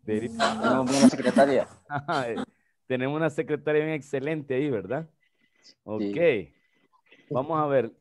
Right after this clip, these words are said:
Speaker 1: vamos a ver si es cierto. Josué, number one. Léamelo, Josué. ¿Cómo quedaría la respuesta?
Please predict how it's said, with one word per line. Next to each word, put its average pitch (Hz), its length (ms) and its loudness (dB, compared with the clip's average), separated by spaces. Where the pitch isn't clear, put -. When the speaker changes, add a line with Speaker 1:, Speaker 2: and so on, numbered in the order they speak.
Speaker 1:
vamos 147 240 -4
a 165 40 2
ver 160 140 0
si 143 100 -2
es 151 120 -2
cierto. 113 400 0
Josué, 139 400 0
number 165 260 -2
one. 160 400 0
Léamelo, 120 500 0
Josué. 131 380 -6
¿Cómo 151 220 -10
quedaría 165 260 2
la 165 120 2
respuesta? 139 640 -4